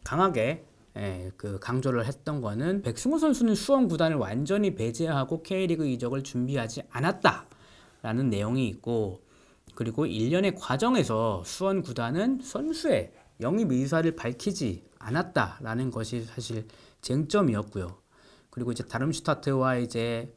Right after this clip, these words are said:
뭐 공문을 주고받았는데, 그 당시에도 영입을 뭐 적극적으로 하겠다는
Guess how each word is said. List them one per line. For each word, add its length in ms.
뭐 160
공문을 440
주고받았는데, 960
그 100
당시에도 560
영입을 640
뭐 400
적극적으로 400
하겠다는 560